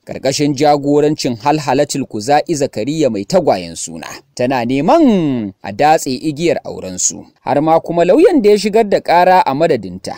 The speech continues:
ya bayyana wa kotun cewa za su fanshi rabuwar auren ne ta hanyar biyan sadakin da ya bayar naira dubu hudu. Daga bisani dai wani lauya I Y mai ƙarfi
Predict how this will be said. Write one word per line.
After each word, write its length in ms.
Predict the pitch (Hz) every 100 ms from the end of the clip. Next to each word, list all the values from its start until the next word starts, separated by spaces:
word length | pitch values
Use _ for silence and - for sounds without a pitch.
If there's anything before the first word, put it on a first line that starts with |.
| -
ya 120 | - 117
bayyana 480 | 151 165 143 156
wa 120 | 147 131
kotun 440 | - 160 - 113
cewa 420 | - 101 92 90 92 -
za 240 | 110 147
su 120 | 156 -
fanshi 300 | 123 110 160
rabuwar 420 | 139 131 151 156 -
auren 380 | 156 160 147 139
ne 140 | 156
ta 140 | 175
hanyar 400 | 156 165 170 139
biyan 340 | 110 151 165 131
sadakin 560 | 120 113 160 131 160 156
da 80 | 120
ya 120 | 131
bayar 480 | 160 156 156 151 156 _
naira 320 | 156 165 143 95
dubu 300 | 101 95 92
hudu. 320 | 95 - 82 _ _ _ -
Daga 180 | 95 87
bisani 480 | 95 139 139 143 139
dai 280 | 143 143 135 -
wani 200 | 120 131
lauya 400 | 139 151 147 120 -
I 140 | 143
Y 280 | 151 151 139
mai 160 | 101 82
ƙarfi 440 | 85 85 - 90